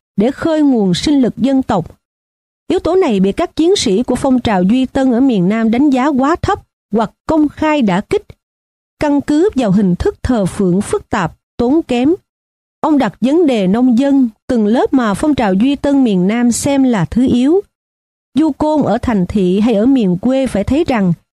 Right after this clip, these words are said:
ham đánh đấm thì không đủ gây hại hoặc làm sụp đổ chế độ thực dân. Rốt cuộc chỉ làm tay sai đắc lực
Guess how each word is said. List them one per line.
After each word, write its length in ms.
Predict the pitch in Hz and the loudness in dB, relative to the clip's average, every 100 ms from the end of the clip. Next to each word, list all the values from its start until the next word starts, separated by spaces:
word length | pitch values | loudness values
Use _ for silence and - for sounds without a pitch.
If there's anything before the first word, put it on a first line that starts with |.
| - | -6
ham 280 | 294 311 | -2 0
đánh 220 | 277 311 277 | 2 2 2
đấm 220 | 285 359 466 | 2 0 0
thì 200 | 247 190 | -2 -2
không 360 | - 320 302 214 | -2 0 2 2
đủ 180 | 185 | 0
gây 240 | 247 262 254 | 0 0 0
hại 400 | 214 190 170 196 - _ | 0 0 0 -2 -4 _
hoặc 200 | 233 226 - | -4 -4 -2
làm 300 | 220 214 190 | -2 0 0
sụp 200 | - 220 - | -2 -2 -2
đổ 300 | 202 180 262 | 0 0 -2
chế 180 | 320 | -2
độ 220 | 285 190 180 | 0 0 -2
thực 280 | 220 180 | -2 -2
dân. 240 | 214 247 240 - _ _ _ _ _ - | -2 0 -2 -4 _ _ _ _ _ -4
Rốt 120 | 415 - | -4 -2
cuộc 280 | 262 202 - | -4 -4 -2
chỉ 100 | 247 | 0
làm 280 | 302 208 185 | 0 0 -2
tay 200 | 262 269 | -2 -2
sai 300 | - 269 262 | -2 -2 0
đắc 200 | 349 269 | -2 0
lực 180 | 208 | -2